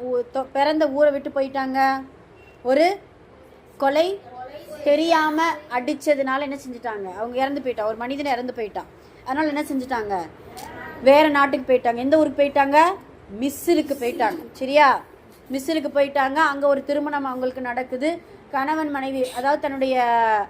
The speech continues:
மனைவியோடு பிறந்த ஊருக்கு வர்றாங்க. அந்த நம்ம தூர் சீனாய் மலையில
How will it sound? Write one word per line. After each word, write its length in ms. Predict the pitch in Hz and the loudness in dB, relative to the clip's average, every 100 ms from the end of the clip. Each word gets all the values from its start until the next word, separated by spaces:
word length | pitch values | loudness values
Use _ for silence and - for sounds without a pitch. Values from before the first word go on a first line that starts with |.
| - - | -10 -10
மனைவியோடு 760 | - 311 370 320 294 302 381 359 - - - | -4 -2 0 2 4 4 2 0 -8 -16 -2
பிறந்த 440 | 285 311 359 339 | 2 2 4 2
ஊருக்கு 400 | 294 294 285 339 | 2 -2 -2 -2
வர்றாங்க. 480 | 277 233 262 240 196 - - - - - - | 0 0 0 -2 -4 -14 -20 -20 -20 -20 -10
அந்த 540 | 254 269 285 277 269 269 247 - - | -2 4 6 6 6 4 0 -12 -16
நம்ம 280 | 254 269 277 | -8 -4 -4
தூர் 220 | 302 339 | -2 -2
சீனாய் 340 | 339 320 311 | -2 -4 -4
மலையில 400 | 277 262 285 294 | -2 -2 0 -2